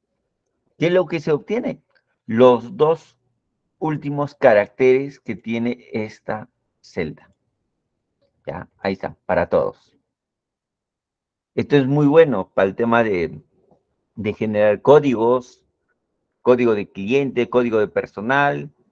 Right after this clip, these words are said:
para crear correos electrónicos y para todo el tipo de, de código, básicamente, que queremos generar. ¿Sí?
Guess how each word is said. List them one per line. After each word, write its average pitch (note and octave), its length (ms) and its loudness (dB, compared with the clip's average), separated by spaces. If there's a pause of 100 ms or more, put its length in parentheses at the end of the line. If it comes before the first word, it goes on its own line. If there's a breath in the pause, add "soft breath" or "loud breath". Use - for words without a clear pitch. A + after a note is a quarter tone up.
(220)
para F#2+ 260 0
crear G#2 320 0
correos G2 600 -2
electrónicos B2 1200 -4 (720)
y F#2+ 240 -8
para F#2 380 -2
todo B2+ 460 2
el G2+ 260 -10
tipo B2 380 -8
de, F2+ 380 -6
de - 420 -10
código, A#2+ 440 2
básicamente, G#2 680 -6
que - 140 -20
queremos G2 420 -6
generar. F2 520 -8 (840)
¿Sí? E2+ 180 -10